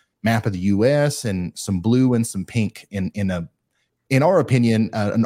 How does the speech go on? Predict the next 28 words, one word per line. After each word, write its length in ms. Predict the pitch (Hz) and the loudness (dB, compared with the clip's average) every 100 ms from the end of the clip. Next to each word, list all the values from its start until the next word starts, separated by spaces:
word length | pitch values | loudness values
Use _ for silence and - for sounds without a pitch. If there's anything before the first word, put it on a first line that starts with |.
| - | 2
arbitrary 720 | 160 147 113 - 113 98 95 | 2 2 -2 -2 -2 -2 -2
area. 380 | 117 107 80 80 | 0 0 -2 -4
It 80 | - | -4
didn't 220 | 147 104 | -2 0
matter 260 | 117 117 | 0 0
where 300 | 101 110 104 | 0 0 0
it 100 | 87 | 0
was. 340 | 120 143 95 87 | 0 0 0 -4
It's 140 | 95 | -8
just 180 | - - | -8 -8
supposed 360 | 98 - 110 - | -6 -2 -2 -4
to 80 | |
represent 580 | 90 110 - 98 120 117 | -4 -2 -2 -2 -2 -4
a 80 | 101 | -4
snow 340 | - - 139 | -6 -2 0
map. 340 | 117 78 - _ _ _ _ _ _ 110 | 0 -2 -10 _ _ _ _ _ _ -2
And 120 | 110 | 2
then 140 | 117 | 4
we 80 | 113 | 2
had 220 | 107 107 | 0 -2
the 80 | 104 | -2
big, 360 | 92 120 113 - | 0 -2 -2 -2
um, 400 | 107 98 92 - _ _ _ | 0 0 -2 -6 _ _ _
text 260 | - 143 - | -4 -4 -4
that 100 | - | -8
says 240 | - 101 | -6 -6
four 380 | - - 131 131 | -6 -2 2 0
feet 440 | 120 - 123 120 | -2 0 0 0